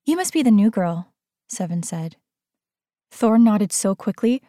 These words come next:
her witch's hat almost flew off. "I'm pretty nervous,"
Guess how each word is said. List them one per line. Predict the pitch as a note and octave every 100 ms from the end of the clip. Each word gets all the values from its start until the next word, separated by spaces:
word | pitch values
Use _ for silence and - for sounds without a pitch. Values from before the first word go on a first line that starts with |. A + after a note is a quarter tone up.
| -
her | A3
witch's | F#3 A3+ G#3+ -
hat | E3 D#3 -
almost | E3+ E3 -
flew | G#3 F3+
off. | E3+ D#3+ A#2 - _ _ _ _ _ _ _ -
"I'm | E4 E4+
pretty | G4+ A4
nervous," | C4 B3+ G#3 G3 -